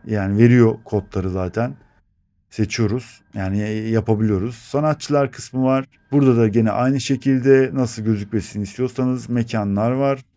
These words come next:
Organizatörler var. Aynı şekilde gene. Bunları da geçtik. Formlara bir bakalım. Fronted etkinlik gönderme. Dediğim gibi arkadaşlar ön sayfada, ön tarafta etkinlik gönderme. Giriş formu var.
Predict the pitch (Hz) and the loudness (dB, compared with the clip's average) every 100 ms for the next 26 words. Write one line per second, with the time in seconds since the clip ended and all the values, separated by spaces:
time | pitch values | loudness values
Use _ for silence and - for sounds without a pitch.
0 | _ - - 120 107 107 101 98 95 90 | _ -14 -6 -2 0 0 -2 -2 -4 -4
1 | 95 117 117 123 120 - 127 107 101 98 | -4 -2 -2 -2 -2 -2 -2 -2 -4 -8
2 | 85 - 87 80 - _ 95 90 - _ | -12 -10 -12 -12 -18 _ -16 -16 -18 _
3 | _ - 127 113 104 98 120 127 - 147 | _ -6 0 2 2 4 2 2 0 -6
4 | - - 143 131 117 104 113 147 151 143 | -4 0 2 2 2 2 2 2 4 2
5 | 165 170 - 151 131 123 135 123 120 117 | 2 -4 -10 -2 -2 -2 -4 -4 -2 -2
6 | 117 120 117 104 104 98 95 107 123 151 | -2 -2 -4 -2 -2 -2 -4 -2 2 4
7 | 160 139 143 156 - 123 123 120 123 117 | 4 2 2 2 0 -2 -2 2 2 2
8 | - 151 147 _ 143 160 160 - 123 113 | 0 0 0 _ 4 6 4 4 4 4
9 | 113 110 131 131 127 117 113 - 143 120 | 4 4 4 4 4 4 2 2 0 0
10 | 123 139 139 117 101 98 98 90 80 _ | 0 2 2 2 2 0 0 -4 -6 _
11 | _ _ _ _ 107 135 160 165 131 117 | _ _ _ _ 2 6 6 4 4 4
12 | 101 92 104 139 160 | 2 0 0 0 -2